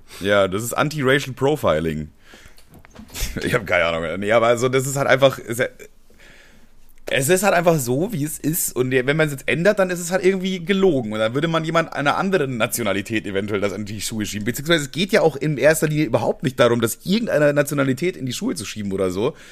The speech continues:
Das ist halt einfach passiert. Es klauen ja auch genauso Deutsche und was weiß ich was. Jeder klaut. Ja, Dicker, weißt du, wie oft ich klaue? Ich klaue immer eigentlich, basically. Von daher legitim.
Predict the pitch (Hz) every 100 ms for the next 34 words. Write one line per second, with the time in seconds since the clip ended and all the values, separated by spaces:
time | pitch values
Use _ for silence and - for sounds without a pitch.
0 | - - 127 147 135 131 113 - 196 -
1 | 123 113 127 143 147 135 143 139 156 175
2 | 135 147 185 170 127 120 135 135 139 196
3 | 113 120 120 202 - 107 98 117 - -
4 | - 113 147 165 175 131 151 156 104 -
5 | - - 202 220 - 165 151 175 269 67
6 | 67 73 80 78 90 95 98 147 - -
7 | - 127 131 143 160 160 - - - 113
8 | 143 143 - 156 196